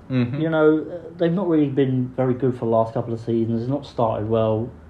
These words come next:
Speaker 2: I mean, last season they were quite low down the pecking order, and I, I didn't predict them to do too well this season, but they had a really great performance against Derby this weekend. You know, it's a Derby team with Wayne Rooney in the side. You know, they spent a fair bit of money, but you,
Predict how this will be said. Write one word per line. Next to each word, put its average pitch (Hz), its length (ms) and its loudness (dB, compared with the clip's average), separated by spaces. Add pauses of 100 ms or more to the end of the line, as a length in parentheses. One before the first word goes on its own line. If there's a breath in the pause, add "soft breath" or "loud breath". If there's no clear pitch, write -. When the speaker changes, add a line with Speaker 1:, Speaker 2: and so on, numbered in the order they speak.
(300)
Speaker 2:
I 120 60 -2
mean, 123 160 0
last 120 260 2
season 107 320 -6
they 107 120 -4
were 107 160 -4 (240)
quite 110 260 -2
low 107 160 -2
down 110 420 -4 (100)
the 117 60 -12
pecking 123 320 -4
order, 110 320 0
and 117 80 0
I, 131 80 4 (100)
I 196 60 2
didn't 233 160 2
predict 202 240 0
them 151 160 -2
to 143 60 -6
do 151 120 4
too 156 220 2
well 151 180 4
this 113 200 -4
season, 113 320 -2
but 147 240 0 (280 loud breath)
they 285 60 0
had 311 80 2
a - 60 2
really 185 460 0
great 190 340 4
performance 156 480 2
against 143 260 -2
Derby 139 320 6
this 104 220 -8
weekend. 110 480 -4 (240 loud breath)
You 180 60 -2
know, 196 140 4
it's 185 140 2
a 190 60 -2
Derby 190 360 4
team 160 240 -2
with 151 120 2
Wayne 151 220 2
Rooney 139 280 2
in 135 80 0
the 131 80 -2
side. 147 460 2 (480 loud breath)
You 139 60 -6
know, 135 120 4
they 135 80 2
spent 135 260 -2
a 123 40 -4
fair 135 280 2
bit 117 120 -2
of 117 100 0
money, 127 320 2
but 185 160 -4
you, 196 320 -4